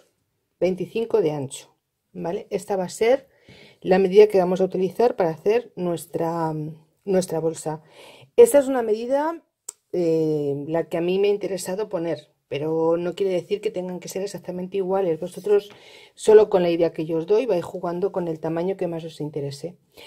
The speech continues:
Y después he cortado otro trocito de tela totalmente distinto, pero que me, me,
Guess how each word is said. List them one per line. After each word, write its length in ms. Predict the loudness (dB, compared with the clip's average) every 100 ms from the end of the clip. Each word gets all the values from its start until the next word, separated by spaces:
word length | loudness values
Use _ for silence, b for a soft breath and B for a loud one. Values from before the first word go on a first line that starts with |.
| B B
Y 80 |
después 640 | 6 6 6 4 4 -2 _ -12
he 140 | -8
cortado 640 | -6 -4 0 0 0 -4 _ _ _
otro 280 | -2 -2 -2
trocito 340 | -8 -12 -4
de 120 | -2 2
tela 260 | 2 2
totalmente 760 | 0 -2 -4 -4 -4 -2 -2 -2
distinto, 520 | -8 -6 -4 -2 -4
pero 240 | -4 -6
que 100 | -8
me, 300 | -8 -6 -6
me, 120 | -8